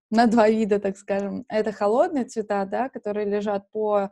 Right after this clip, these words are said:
левую сторону, и тёплые цвета, которые лежат по правую сторону. Это травянистый, да, зелёный, жёлтый, оранжевый, красный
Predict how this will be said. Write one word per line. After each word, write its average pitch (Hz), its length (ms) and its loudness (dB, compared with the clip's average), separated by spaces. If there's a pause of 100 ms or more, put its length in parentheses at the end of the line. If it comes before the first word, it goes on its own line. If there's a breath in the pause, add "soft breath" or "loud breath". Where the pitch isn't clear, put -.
(120)
левую 208 300 0
сторону, 196 580 -4
и 311 80 2
тёплые 240 420 2
цвета, 226 460 -2
которые 220 380 -2
лежат 208 380 -4
по 202 80 -8
правую 196 340 -4
сторону. 240 600 -2 (100)
Это 196 540 -4
травянистый, 208 580 -4
да, 214 200 0
зелёный, 202 420 -4
жёлтый, 208 360 -4
оранжевый, 196 440 -6
красный 196 540 -8